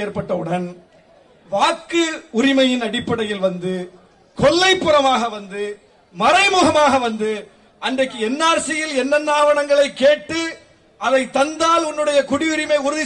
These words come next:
செய்யப்படும் என்று சொன்னார்களோ, அதே ஃபார்முலாவை தூக்கிட்டு வந்து பேரை மாத்தி என் ஆர் சி இல்லையே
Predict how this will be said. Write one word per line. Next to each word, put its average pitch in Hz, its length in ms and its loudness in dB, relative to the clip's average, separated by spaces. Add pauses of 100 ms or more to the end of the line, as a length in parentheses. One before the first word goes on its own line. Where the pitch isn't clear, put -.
செய்யப்படும் 277 600 6
என்று 254 220 -4
சொன்னார்களோ, 262 580 4 (600)
அதே 311 260 4 (240)
ஃபார்முலாவை 311 500 2 (120)
தூக்கிட்டு 285 340 -4
வந்து 254 140 -2 (120)
பேரை 330 320 4
மாத்தி 262 340 2 (840)
என் 311 240 0
ஆர் 359 180 2
சி 392 80 -2 (180)
இல்லையே 330 280 2